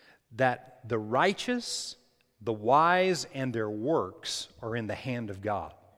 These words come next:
When people, when people are in the hand of God, when people have submitted themselves to God and to the hand of God, there's righteousness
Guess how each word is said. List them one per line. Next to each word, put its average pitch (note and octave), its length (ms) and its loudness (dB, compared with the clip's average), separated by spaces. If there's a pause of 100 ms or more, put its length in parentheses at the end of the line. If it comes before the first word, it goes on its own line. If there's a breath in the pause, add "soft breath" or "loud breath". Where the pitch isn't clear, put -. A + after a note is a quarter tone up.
(500 soft breath)
When A2+ 200 -4
people, C3+ 600 0 (800)
when A#2 220 -6
people C3+ 680 0
are A#2 180 2
in D#3+ 460 2 (260 loud breath)
the G#2+ 120 -2
hand D3+ 420 0
of G#2 140 -4
God, F#2+ 400 4
when G#2 160 -6
people D#3+ 520 0 (300 loud breath)
have C#3 220 2
submitted B2+ 720 0
themselves A2+ 560 -2
to A#2 100 -4
God A#2+ 340 4
and G#2+ 180 -8
to C#3 100 -4
the A2+ 80 0
hand C#3 340 -2
of G#2 120 -4
God, G2 340 0 (680 soft breath)
there's G2+ 200 -6
righteousness F3+ 960 2